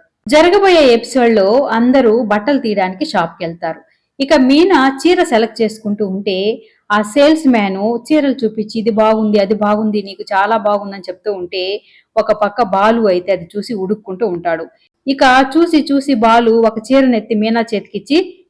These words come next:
"ఇది తీసుకో బాగుంటదని" చెప్తాడు. బాలు, మీనా తిరిగి కారులో ఇంటికి వెళ్తూ ఉంటే డబ్బులిచ్చిన సేటు మనుషుల్ని పంపించి కారు తీసుకురమ్మని చెప్తాడు.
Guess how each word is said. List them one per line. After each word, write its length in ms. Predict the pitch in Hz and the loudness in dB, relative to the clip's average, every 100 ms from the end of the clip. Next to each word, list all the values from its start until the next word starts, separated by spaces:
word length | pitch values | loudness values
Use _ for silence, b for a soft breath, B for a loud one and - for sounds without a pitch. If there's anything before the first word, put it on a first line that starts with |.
| - | -2
"ఇది 140 | 214 | -2
తీసుకో 360 | - 269 - 247 | 0 -2 0 0
బాగుంటదని" 600 | 202 202 214 208 180 262 | 2 2 0 -4 -4 -2
చెప్తాడు. 420 | 214 - 170 156 - _ _ _ _ _ - | -2 -4 -6 -6 -8 _ _ _ _ _ -4
బాలు, 440 | 240 294 359 392 | 2 4 6 4
మీనా 500 | 370 269 269 269 220 | 4 4 6 4 4
తిరిగి 400 | 247 - 277 294 | 0 0 2 2
కారులో 420 | 277 240 233 262 247 | 2 4 4 4 0
ఇంటికి 340 | 226 247 262 | 0 -2 0
వెళ్తూ 340 | 214 196 214 | -2 0 -2
ఉంటే 600 | 190 180 196 180 190 233 b b b 190 | -2 -4 -2 -2 0 -4 b b b 0
డబ్బులిచ్చిన 600 | 254 247 330 320 233 202 | 0 4 2 2 -2 -4
సేటు 320 | 214 202 240 | -2 -2 0
మనుషుల్ని 440 | 214 202 226 247 | 0 0 -2 -2
పంపించి 480 | 220 185 185 175 294 | -2 -4 -6 -10 -10
కారు 320 | - 233 254 | 0 2 2
తీసుకురమ్మని 560 | 269 202 - 180 185 233 | 0 -8 -8 -8 -6 -6
చెప్తాడు. 440 | 170 - 175 151 | -8 -8 -6 -6